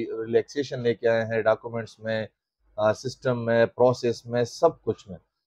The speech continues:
तो इसी तरह visit visa में भी काफ़ी, आ, changes आई है। जैसे कि आपको पता है पाकिस्तान से, आ, पहली दफ़ा ऐसे देखने में आया है कि काफ़ी visit वीज़ा issues हो रहे हैं।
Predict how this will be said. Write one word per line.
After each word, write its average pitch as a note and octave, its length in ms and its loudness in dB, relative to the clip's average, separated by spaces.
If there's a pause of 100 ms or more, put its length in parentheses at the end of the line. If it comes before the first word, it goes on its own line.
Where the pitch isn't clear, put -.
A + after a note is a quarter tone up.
(180)
तो C#3 140 6
इसी F#3 200 0
तरह F3+ 320 8 (120)
visit F#3 340 4
visa D#3+ 280 4
में D3+ 160 6
भी D#3+ 160 0
काफ़ी, C3+ 520 4
आ, A#2 280 6
changes C#3 400 0
आई A#2+ 200 6
है। A#2 260 6
जैसे A#2 260 2
कि A2 120 -2
आपको G#2+ 280 2
पता C3 280 2
है A2 140 4 (120)
पाकिस्तान A#2+ 640 0
से, G#2+ 220 -2
आ, A2+ 1000 6
पहली E3 520 6
दफ़ा B2 340 6 (100)
ऐसे C#3 420 6
देखने D3 300 4
में C#3 120 4
आया A#2+ 260 8
है A2 200 4
कि G#2+ 160 -8
काफ़ी B2 360 4
visit A#2 300 -4
वीज़ा A2 360 0
issues G#2+ 300 -6
हो G2+ 140 2
रहे G2 140 0
हैं। F2 100 -10